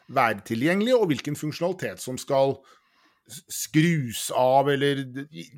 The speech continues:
ikke være tilgjengelig. For det, det, det, som vi da sier i grunnprinsippene, deaktiver unødvendig funksjonalitet, for eksempel eldre eller ubrukte protokoller.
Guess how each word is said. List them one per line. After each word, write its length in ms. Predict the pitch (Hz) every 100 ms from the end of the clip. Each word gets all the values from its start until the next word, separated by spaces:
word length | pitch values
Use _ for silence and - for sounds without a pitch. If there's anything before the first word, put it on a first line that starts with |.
| - 185
ikke 420 | - _ 135 139 131 131 156 139 135
være 260 | 127 127
tilgjengelig. 400 | 127 135 131 151
For 80 | 185
det, 140 | 190 160
det, 100 | 202 202 214
det, 160 | 220 254 269
som 480 | - - - 185 190
vi 100 | 196
da 160 | 190 185
sier 360 | 180 185 160 170
i 80 | 175
grunnprinsippene, 680 | 165 - 147 147 147 247 185
deaktiver 720 | 131 170 180 175 - 185 208 214 214
unødvendig 720 | 185 123 123 120 127 127 147
funksjonalitet, 720 | 165 - 156 160 151 151 -
for 140 | 151
eksempel 380 | - 131 131 170
eldre 460 | 127 113 107 160 220 - - -
eller 240 | 139 -
ubrukte 640 | 175 139 104 113 110 -
protokoller. 720 | - 135 143 131 120 101 139